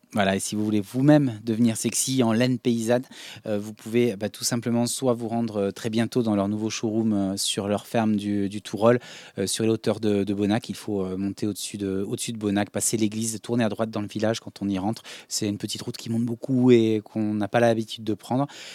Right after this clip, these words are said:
Et cette, euh, petite route, elle vous amène, euh, sur les crêtes. Et, euh, et là, vous cherchez la ferme du Touroll et vous trouverez donc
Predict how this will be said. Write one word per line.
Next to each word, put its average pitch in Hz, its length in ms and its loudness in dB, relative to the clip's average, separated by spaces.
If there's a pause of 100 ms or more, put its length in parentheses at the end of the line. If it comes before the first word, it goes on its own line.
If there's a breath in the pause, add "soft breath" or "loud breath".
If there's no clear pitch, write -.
(140 loud breath)
Et 113 60 -6
cette, - 300 -2
euh, 110 120 2
petite 101 340 -8
route, - 200 -8
elle 104 120 0
vous 107 200 -4
amène, 113 320 2
euh, 107 100 0
sur 107 200 0
les 101 120 4
crêtes. - 440 0 (180)
Et, 104 160 -2
euh, 95 500 0
et 107 120 -4
là, 104 140 2
vous 113 100 -4
cherchez - 240 -6
la 95 80 0
ferme 113 220 0
du 107 100 -4
Touroll 110 340 2 (200 loud breath)
et 123 40 -2
vous 110 140 -2
trouverez - 320 -6
donc 135 340 4